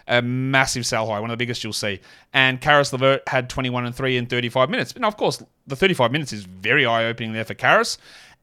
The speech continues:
And what is really interesting about this is that I thought that Karras was playing twenty-eight, twenty-nine 'cause he was dealing with that knee soreness. But no, maybe they just didn't wanna play him those minutes because the reason he got the extra minutes here is 'cause the Winter Soldier went down.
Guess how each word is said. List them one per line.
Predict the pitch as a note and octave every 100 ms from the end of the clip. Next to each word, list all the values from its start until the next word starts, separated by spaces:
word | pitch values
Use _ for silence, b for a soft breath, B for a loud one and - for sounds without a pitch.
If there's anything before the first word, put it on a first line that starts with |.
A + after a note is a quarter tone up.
| C#3+
And | D3
what | E3 A#3
is | D#3+ C3+
really | D#3 D#3+ C#3
interesting | C#3 C#3+
about | B2+ B2 -
this | A#3 D3+
is | B2
that | C3+
I | F3
thought | A3 G3+
that | D3+ B2+
Karras | C#3 C#3 C3
was |
playing | C3 B2 B2
twenty-eight, | C3 B2 B2
twenty-nine | B2 A#2+ A#2+ B2 B2
'cause |
he | A2+
was |
dealing | G#2+ B2
with | A#2+
that | A2+
knee | A2+ B2+
soreness. | B2+ B2+ B2+ B2 - b b b -
But | D#3+ C#3+
no, | D3+
maybe | D#3 D#3+
they | D#3 C#3
just | B2+
didn't | C3+ B2+
wanna | A#2
play | G#2+ A#2
him | B2+
those | A#2+ G2+
minutes | G2+ G2
because | - - B2 A#2+ -
the | B2+
reason | D3 D#3+ D3
he |
got | C#3+ C#3+
the | C3+
extra | C3 B2+
minutes | B2+ B2
here | G3
is | B2+
'cause | - B2
the | A#2+
Winter | B2+ B2+
Soldier | - C#3 C3
went | A#2 A#2+
down. | B2+ A2